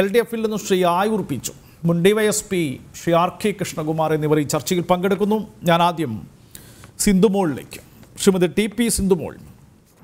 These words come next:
ബി ജെ പിയും എ ബി വി പിയും ഈ വിഷയത്തിൽ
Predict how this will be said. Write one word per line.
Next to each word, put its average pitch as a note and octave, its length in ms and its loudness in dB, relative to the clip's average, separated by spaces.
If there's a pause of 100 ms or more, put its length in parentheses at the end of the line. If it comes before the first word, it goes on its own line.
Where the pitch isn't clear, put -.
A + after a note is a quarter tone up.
(140)
ബി G3 100 8 (100)
ജെ A#3+ 100 6 (160)
പിയും G#3 300 -8 (280)
എ - 20 6 (100)
ബി G#3+ 160 2
വി G3 160 -2
പിയും E3+ 240 0 (260)
ഈ F3+ 120 4
വിഷയത്തിൽ F3 420 -2